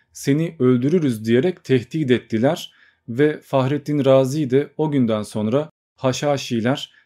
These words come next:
veya İsmaililer hakkında konuşmayı bıraktı. Hatta bir gün bu tutum bazı öğrencilerinin de dikkatini çekti ve adama "Niçin artık bunlar hakkında konuşmuyorsunuz?" diye sorulduğunda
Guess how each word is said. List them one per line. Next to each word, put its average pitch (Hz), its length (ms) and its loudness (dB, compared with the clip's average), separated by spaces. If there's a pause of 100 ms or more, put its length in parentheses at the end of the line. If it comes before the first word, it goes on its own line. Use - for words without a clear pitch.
veya 123 420 0
İsmaililer 139 800 0
hakkında 107 520 -4
konuşmayı 131 540 -2
bıraktı. 113 460 -2 (460)
Hatta 113 520 -4
bir 156 80 -2
gün 151 280 -4 (500)
bu 175 200 0
tutum 185 460 -2 (160)
bazı 175 480 2
öğrencilerinin 165 800 2
de 180 120 2
dikkatini 156 440 -4
çekti 135 460 -4
ve 151 200 2 (360)
adama 143 480 0
"Niçin 190 420 0
artık 180 360 -2
bunlar 170 260 2
hakkında 170 360 0
konuşmuyorsunuz?" 135 840 -2
diye 110 140 0
sorulduğunda 123 800 0